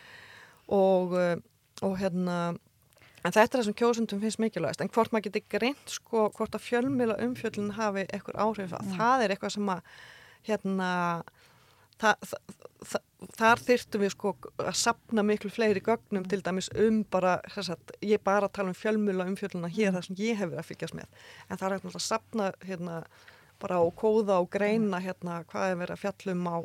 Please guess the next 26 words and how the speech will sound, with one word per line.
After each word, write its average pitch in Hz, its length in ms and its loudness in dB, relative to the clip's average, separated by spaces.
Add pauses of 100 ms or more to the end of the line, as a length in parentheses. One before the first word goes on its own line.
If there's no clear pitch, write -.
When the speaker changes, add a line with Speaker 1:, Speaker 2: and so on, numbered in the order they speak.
(140)
Speaker 1:
á - 80 -6
hinum 185 260 -4
og 175 60 -10
þessum 180 280 -6
miðlum 185 360 -6
og 180 80 -12
svo 175 100 -12
framvegis. 180 540 -12
Speaker 2:
Mm. - 360 -20 (600)
Speaker 1:
En 196 140 4
svo, 220 180 -2 (600)
hérna, 202 200 -2 (560)
hérna 190 340 -4
geri 220 300 4
ég 208 80 4
ráð 202 320 2
fyrir 202 240 -6
því 196 320 -4 (100)
að, 180 120 -4
veist, 170 160 -10
við 202 100 -2
sjáum 220 320 -2
þetta 214 380 -6
í 208 160 0
þessari 196 180 -6
kosningabaráttukönnun. 180 1040 -6